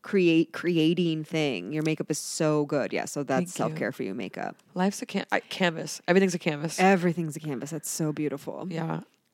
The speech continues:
Speaker 1: What is right now your favorite, uh, makeup product that you're using, or, like, one that you wanna,
Speaker 2: Mm.
Speaker 1: like, spill the beans about?
Speaker 2: Spill the beans.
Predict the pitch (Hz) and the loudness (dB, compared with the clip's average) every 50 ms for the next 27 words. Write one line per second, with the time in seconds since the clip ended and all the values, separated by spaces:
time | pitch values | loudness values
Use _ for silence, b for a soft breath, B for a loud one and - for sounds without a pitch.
0 | _ _ _ _ _ _ _ _ _ 180 165 170 185 185 202 220 233 233 220 202 | _ _ _ _ _ _ _ _ _ -2 4 6 8 8 8 8 8 6 4 2
1 | 190 - - - _ _ - 165 160 156 - - 156 151 151 147 147 143 143 143 | 0 -4 -6 -8 _ _ 2 4 4 4 4 2 0 0 2 2 2 0 0 0
2 | 143 143 147 - 160 147 147 120 - - - _ _ _ _ _ _ _ - 151 | 0 -2 0 0 0 0 0 -2 -2 -6 -12 _ _ _ _ _ _ _ -2 0
3 | 147 143 135 123 - - - - - 90 76 156 - - 113 - 110 110 113 110 | 0 0 -2 -2 -4 -6 -6 -4 -2 -2 -2 -2 -2 -4 -2 0 0 0 -2 -2
4 | - 139 143 131 - 120 76 98 143 143 143 139 135 120 107 107 - 147 143 139 | -2 -4 -4 -2 -2 -4 -2 0 0 2 2 2 0 0 -4 -4 -2 0 0 2
5 | 139 135 120 - 143 135 131 131 127 131 123 120 107 87 90 - - - - - | 2 0 0 0 0 0 0 0 0 -2 -2 -2 -4 -6 -6 -8 -12 -14 -14 -6
6 | - - - 170 - 123 131 82 - - - 64 71 - - - _ _ - - | -2 -2 0 0 0 -2 -2 -4 -4 -6 -6 -6 -6 -8 -12 -18 _ _ -20 -18
7 | - - - - - 170 165 165 160 160 170 - | -16 -16 -6 -2 -2 0 0 0 -2 -2 -6 -10